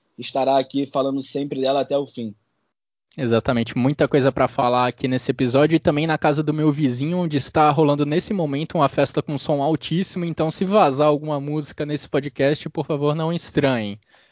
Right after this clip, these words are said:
Speaker 2: É só a festa que tá rolando aqui perto de casa. Vitor, por aí tudo, tudo tranquilo? As pessoas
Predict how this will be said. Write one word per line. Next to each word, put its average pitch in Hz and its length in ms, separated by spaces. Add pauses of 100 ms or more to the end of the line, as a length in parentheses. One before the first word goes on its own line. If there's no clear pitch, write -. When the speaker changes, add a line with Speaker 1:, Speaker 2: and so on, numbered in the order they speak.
Speaker 2:
É 123 100
só 147 200
a - 20
festa 143 340
que - 80
tá 151 120
rolando 147 360
aqui 139 200
perto 139 320
de 151 100
casa. 117 540 (560)
Vitor, 165 480
por 180 180
aí 175 240
tudo, 175 520
tudo 180 220
tranquilo? 180 520
As 160 100
pessoas 170 960